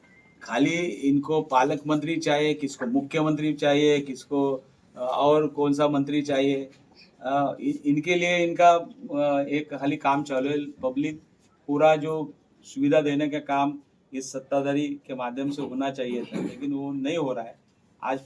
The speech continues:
पब्लिक, आपने देखा होगा, थाने में बहुत बड़ी समस्या है, पानी की समस्या है, ये जो ट्रैफिक जाम का समस्या है, ये यहाँ पे, अ, अ, कचरा व्यवस्थापन का जो है उसकी समस्या है। अ,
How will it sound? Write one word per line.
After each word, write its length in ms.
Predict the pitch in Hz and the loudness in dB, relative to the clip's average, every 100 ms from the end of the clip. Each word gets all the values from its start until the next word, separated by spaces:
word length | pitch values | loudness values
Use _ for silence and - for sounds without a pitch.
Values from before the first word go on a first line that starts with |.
| - | -8
पब्लिक, 340 | 131 147 139 | -2 -2 -2
आपने 300 | 139 139 156 | -4 -2 -2
देखा 280 | 139 139 151 | 0 0 0
होगा, 220 | 151 151 | 0 -2
थाने 360 | 139 127 143 143 | -4 -2 0 0
में 240 | 147 143 | -2 -4
बहुत 240 | 135 151 | -2 -2
बड़ी 200 | 143 147 | -2 -4
समस्या 460 | 143 131 135 - 135 | -2 -2 -2 0 -2
है, 60 | 131 | 0
पानी 260 | 123 143 | -2 -2
की 200 | 139 139 - _ _ | -4 -8 -8 _ _
समस्या 520 | - 127 135 - 123 | -8 -2 -2 -2 -4
है, 180 | 117 113 _ _ _ _ | -4 -8 _ _ _ _
ये 180 | 113 127 | -8 -6
जो 200 | 127 135 | 0 0
ट्रैफिक 460 | 131 131 120 143 139 | 0 0 0 0 -2
जाम 320 | 135 135 135 | -2 0 -2
का 160 | 135 127 | -2 -6
समस्या 500 | 131 123 120 123 117 | -6 -6 -2 -2 -2
है, 180 | 110 110 _ _ - | -10 -16 _ _ -12
ये 60 | 117 | -6
यहाँ 440 | 120 117 123 135 | -4 -4 -4 -4
पे, 300 | 135 139 139 | -4 -2 -2
अ, 80 | 135 - _ - | -4 -14 _ -8
अ, 500 | 117 113 117 123 117 - - - - _ 135 | -6 -6 -4 -4 -6 -10 -16 -18 -20 _ -8
कचरा 300 | 123 143 156 | -2 4 4
व्यवस्थापन 680 | 147 143 139 139 143 143 | 4 0 -2 -2 2 2
का 220 | 135 135 | 2 -2
जो 320 | 135 139 135 127 | -2 -2 -2 -2
है 260 | 123 123 - _ _ - | -4 -6 -10 _ _ -14
उसकी 260 | 120 - 151 | -12 -8 -4
समस्या 500 | 143 135 123 117 117 | -2 -2 -4 -8 -8
है। 220 | 110 110 - _ _ _ | -10 -16 -20 _ _ _
अ, 380 | 123 123 123 117 | -8 -4 -4 -6